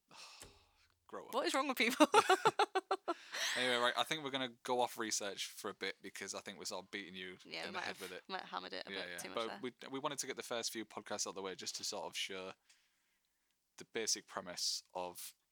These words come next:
Speaker 1: research and how it works and stuff
Speaker 2: Yeah.
Speaker 1: like that. And then from now on, we can actually talk about stuff and you'll just sort of understand that we have a pretty decent idea of where we're getting all this information from. It's from well-developed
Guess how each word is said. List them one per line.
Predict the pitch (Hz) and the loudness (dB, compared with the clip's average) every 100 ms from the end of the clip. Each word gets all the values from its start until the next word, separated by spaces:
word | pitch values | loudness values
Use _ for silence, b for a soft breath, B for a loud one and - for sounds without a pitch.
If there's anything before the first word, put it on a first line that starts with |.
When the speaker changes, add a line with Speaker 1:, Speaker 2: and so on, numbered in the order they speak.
| _ _ | _ _
Speaker 1:
research | 92 90 82 85 82 - | -8 -6 -4 -6 -6 -6
and | 87 85 90 - - | -6 -8 -10 -16 -8
how | 95 | -6
it | 95 | -6
works | 80 80 - - - | -6 -8 -6 -6 -6
and | - | -6
stuff | - | -4
Speaker 2:
Yeah. | 95 | -4
Speaker 1:
like | 98 | -4
that. | - | -4
And | 98 | -4
then | 98 | -4
from | 98 110 104 | -4 -4 -2
now | 110 101 | -2 -2
on, | 87 | -2
we | 92 | -6
can | 107 | -8
actually | 85 - | -8 -4
talk | 92 107 - | -2 -2 0
about | 92 82 | -2 -2
stuff | 90 - | -2 -6
and | 95 | -6
you'll | 95 | -4
just | 107 - | 0 0
sort | 85 | 0
of | 95 | -2
understand | 95 - 92 92 - | 0 0 -2 -8 -8
that | 82 | -8
we | - 80 - _ - | -8 -12 -12 _ -16
have | 101 | -12
a | 101 | -12
pretty | - - 92 90 | -10 -12 -10 -10
decent | 98 90 101 | -6 -6 -4
idea | 90 87 92 85 - b b b b - | -6 -6 -6 -6 -8 b b b b -10
of | 95 | -6
where | 101 90 | -4 -4
we're | 92 | -6
getting | 78 | -6
all | 90 | -6
this | 87 101 | -6 -6
information | 90 92 85 - | -8 -10 -10 -8
from. | - 76 - | -8 -10 -10
It's | - | -10
from | - 101 98 104 | -6 -6 -6 -4
well-developed | 98 90 92 90 - - | -4 -4 -8 -8 -6 -8